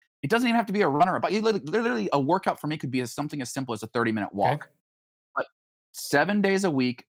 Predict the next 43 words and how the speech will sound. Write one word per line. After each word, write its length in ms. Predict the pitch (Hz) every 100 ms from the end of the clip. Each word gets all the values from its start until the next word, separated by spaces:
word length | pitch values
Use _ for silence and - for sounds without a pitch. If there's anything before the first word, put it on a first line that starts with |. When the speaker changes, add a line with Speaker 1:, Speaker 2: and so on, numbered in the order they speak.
| _
Speaker 1:
three 280 | 110 117 170
hundred 260 | 185 175
sixty-five 520 | 160 156 147 139 127 113
days 220 | 117 113
a 40 |
year, 380 | 101 101 95 95 _ _ _ _ -
I 120 | 110 107
get 440 | 98 117 135 170
my 180 | 127 117
daily 720 | 101 107 127 143 147 147 156 117
dose 280 | 120 120 120
of 160 | 101
glue 420 | 92 107 104 90 95
that 120 | 107
will 120 | 104
hold 400 | 101 - 135 127 117
everything 480 | 127 139 139 135 123
together. 460 | - 104 87 67 - - -
It 80 | 120
makes 200 | 139 -
me 100 | 127
a 60 | 110
better 220 | 110 98
husband. 520 | - 147 151 175 180 - _ -
It 80 |
makes 160 | 120 117
me 60 | 117
a 40 |
better 200 | 110 98
brother, 540 | 82 120 143 156 160 -
a 60 | 110
better, 340 | 110 95 107 -
better 200 | 110 92
son, 280 | - 156 151
a 40 |
better 200 | 123 104
businessman. 680 | 92 135 147 143 147 143 147 _ _ -
If 160 | 131 123
I 100 | 151
don't 260 | 190 170
get 220 | 135 156
my 160 | 135 135
daily 480 | 107 120 139 143